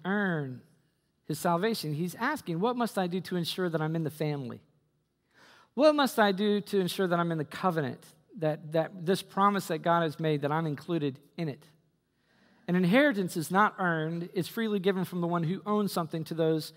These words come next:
whom are the designated or natural recipients. So the lawyer is familiar with the covenant language of, of the Hebrew Bible, of our Old Testament, that God chose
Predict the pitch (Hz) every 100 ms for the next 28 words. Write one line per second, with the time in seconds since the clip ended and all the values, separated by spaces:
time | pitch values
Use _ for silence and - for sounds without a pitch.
0 | - - _ - 190 175 151 151 151 170
1 | 175 160 156 151 - 151 147 147 156 139
2 | 139 - 226 165 123 - - _ _ _
3 | _ _ _ _ _ - - - - -
4 | 214 220 254 254 214 - 247 247 165 170
5 | - 196 190 196 175 160 160 170 - -
6 | 160 151 147 - 156 143 131 - - 175
7 | 160 160 175 156 143 147 180 180 143 143
8 | 147 160 156 160 156 202 214 - - _
9 | _ 208 196 180 220 247 - - 269 226
10 | 151 170 190 -